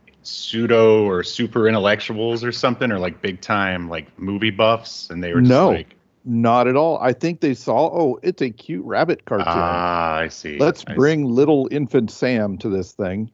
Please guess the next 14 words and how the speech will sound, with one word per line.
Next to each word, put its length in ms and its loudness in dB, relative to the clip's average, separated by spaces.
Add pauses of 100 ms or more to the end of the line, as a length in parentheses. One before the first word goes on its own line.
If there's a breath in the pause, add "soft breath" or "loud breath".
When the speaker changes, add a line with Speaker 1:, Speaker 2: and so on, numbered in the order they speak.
(180)
Speaker 2:
And, 400 -2
uh, 260 0 (280 soft breath)
Speaker 1:
So 160 -2
you 140 6
were 100 6
Speaker 2:
I, 80 6
Speaker 1:
how 120 6
Speaker 2:
I, 100 6
Speaker 1:
old 100 0
exactly? 560 -4 (240)
Speaker 2:
I 160 0
was 360 -2 (120)
probably 500 -4
two 580 -4